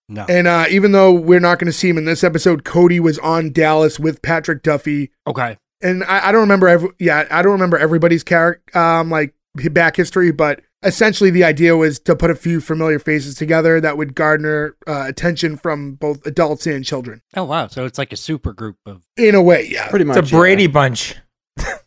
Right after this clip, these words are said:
Speaker 2: But, uh, to go back to the situation, we were talking about the cereal and all that. I'm a little confused by this, this whole situation so far. So he starts by saying he's glad to have them back when he first walked in,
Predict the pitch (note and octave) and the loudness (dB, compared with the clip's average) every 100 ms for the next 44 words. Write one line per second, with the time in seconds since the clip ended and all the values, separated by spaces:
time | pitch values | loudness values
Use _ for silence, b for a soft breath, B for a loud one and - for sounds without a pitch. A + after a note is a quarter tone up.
0 | - F3+ C#3 F#3 F3 D#3+ D3 F#3+ A3 C4 | -8 -4 2 4 4 2 0 2 4 4
1 | C4 - G#3 F#3 F3 F3+ E3 D#3+ E3 D3+ | 2 2 2 0 0 2 4 2 0 -2
2 | D3 E3 D#3 D#3+ D#3 D3 - _ _ C3+ | 0 0 2 2 2 2 -2 _ _ -16
3 | - B3 A3+ G#3 F3+ E3 D#3+ D#3 D3 _ | -2 4 6 6 4 4 4 2 0 _
4 | _ - F#3 A3 D#4 C4 A#3+ G3+ G#3+ E3+ | _ -4 2 4 4 4 2 2 2 4
5 | E3+ E3+ - - E3+ D#3+ - G#3+ A3+ G3+ | 2 2 -4 -2 -2 -2 4 4 6 2
6 | - E3 D#3+ - D#3 D3+ D3 C#3 D3 - | 4 4 4 0 -6 -2 -2 0 -4 -4
7 | _ _ - G3+ E3 _ _ G3 F3 - | _ _ -2 0 0 _ _ -8 -8 -2
8 | B3 C#4+ - A3+ - G#3 F#3+ F#3+ F#3 D#3 | 0 0 0 -2 2 2 2 -2 -4 -10
9 | _ _ - F3 C#3 D#3+ E3+ F#3 F#3+ D#3+ | _ _ -6 -6 -6 -2 2 2 2 2
10 | F3 D#3+ D#3+ C#3 E3 C#3 - C#3 D3+ - | 2 2 0 2 0 0 -4 -6 -6 -2
11 | F#3 E3+ - D#3 C#3+ D#3+ B2 - | 0 0 2 0 2 -2 -6 -10